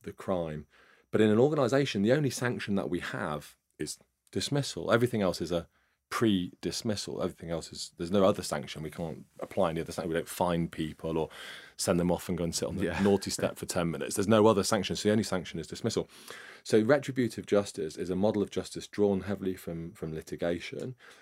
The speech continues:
Speaker 1: which then sits through those processes I've described earlier and, um, is designed to minimize the risk to the employer in the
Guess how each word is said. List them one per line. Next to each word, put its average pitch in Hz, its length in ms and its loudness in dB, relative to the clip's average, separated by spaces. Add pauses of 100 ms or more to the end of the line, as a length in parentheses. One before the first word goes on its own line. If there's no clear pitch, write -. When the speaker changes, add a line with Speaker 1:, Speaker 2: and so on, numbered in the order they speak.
(140)
Speaker 1:
which - 240 0
then 92 180 4
sits - 380 0
through 123 280 4
those 113 220 2
processes 95 560 -4
I've 85 100 -6
described 85 480 -8
earlier 78 480 -2 (260)
and, 87 400 0 (360)
um, 90 340 0
is 98 140 -2
designed 113 640 0
to 87 380 -4 (360)
minimize 107 560 4
the 87 120 -4
risk 90 540 -2
to 98 180 0
the 90 120 0
employer 85 600 -2
in 87 180 0
the 90 120 -2